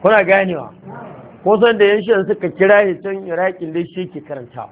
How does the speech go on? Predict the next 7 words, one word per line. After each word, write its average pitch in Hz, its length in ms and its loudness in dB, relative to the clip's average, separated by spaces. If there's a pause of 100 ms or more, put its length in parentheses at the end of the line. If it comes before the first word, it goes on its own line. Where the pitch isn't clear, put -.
(1800)
Shi 240 380 2
ne 202 340 4
da 180 280 6
akwai 208 420 2
mai 196 300 2
da 156 160 2
wani 214 460 0